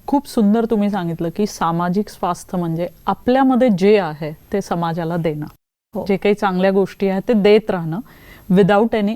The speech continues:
Speaker 1: expectation. दीदी, सामाजिक स्वास्थ्यामध्ये मला जो एक प्रश्न खूप इरिटेट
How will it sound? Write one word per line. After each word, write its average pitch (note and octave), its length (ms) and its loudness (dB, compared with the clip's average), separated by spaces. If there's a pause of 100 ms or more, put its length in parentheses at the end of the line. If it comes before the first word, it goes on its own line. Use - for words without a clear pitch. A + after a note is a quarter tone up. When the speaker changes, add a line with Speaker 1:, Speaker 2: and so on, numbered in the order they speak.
Speaker 1:
expectation. - 720 -8 (460)
दीदी, C4 380 4 (280)
सामाजिक G3+ 600 2
स्वास्थ्यामध्ये E3 840 -2 (260)
मला F#3 320 4
जो G#3 160 2
एक G3+ 180 -2
प्रश्न G3 300 -2 (100)
खूप G#3 260 0
इरिटेट E3+ 380 0